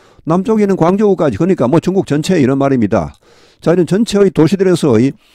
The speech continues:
이러한 철저한 통제를 포함하여, 자, 이런 중국 정부의 분투가,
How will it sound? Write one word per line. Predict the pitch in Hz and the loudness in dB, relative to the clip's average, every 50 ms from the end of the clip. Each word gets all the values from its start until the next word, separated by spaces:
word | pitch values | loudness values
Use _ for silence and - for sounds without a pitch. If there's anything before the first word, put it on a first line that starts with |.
| _ _ | _ _
이러한 | - 160 180 180 160 | -4 -2 -2 -2 -2
철저한 | - - 202 208 - 202 185 | -2 -4 -2 -2 -2 -2 -2
통제를 | 170 180 196 202 185 190 190 185 170 | 0 -2 -2 0 0 0 2 0 0
포함하여, | - - 175 175 160 139 156 156 135 107 104 123 127 110 85 73 - _ _ _ - _ _ | 0 -2 -2 0 0 0 0 2 2 4 4 4 2 0 0 -4 -6 _ _ _ -20 _ _
자, | - 131 | -2 0
이런 | 135 196 226 226 196 | 2 2 0 -2 -2
중국 | - 202 226 214 214 185 | -2 -2 0 0 -2 -2
정부의 | - 175 185 196 190 175 190 185 | -2 -2 -2 -2 0 0 0 0
분투가, | 165 - 160 175 160 - 165 147 117 101 92 85 80 82 78 76 73 73 | 0 0 -4 -2 0 0 0 2 2 0 0 0 -2 -2 -6 -8 -10 -12